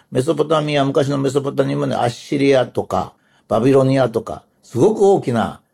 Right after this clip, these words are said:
歴史的に名を残した、あの、王朝ってのは、王国ってのはいっぱいあるんですけど、そのアッシリアもアッシリアが滅びたら、アッシリアってのはなくなっちゃうし、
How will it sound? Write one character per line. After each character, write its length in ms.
歴 180
史 80
的 160
に 160
名 160
を 80
残 240
し 60
た、 320
あ 100
の、 140
王 120
朝 200
っ 40
て 60
の 80
は、 60
王 160
国 100
っ 40
て 100
の 80
は 0
い 40
っ 40
ぱ 180
い 40
あ 20
る 100
ん 40
で 60
す 80
け 80
ど、 60
そ 160
の 380
ア 60
ッ 60
シ 200
リ 120
ア 60
も 160
ア 40
ッ 20
シ 160
リ 100
ア 60
が 80
滅 320
び 40
た 140
ら、 320
ア 120
ッ 20
シ 300
リ 120
ア 80
っ 20
て 140
の 60
は 60
な 120
く 80
な 140
っ 80
ち 120
ゃ 60
う 60
し、 240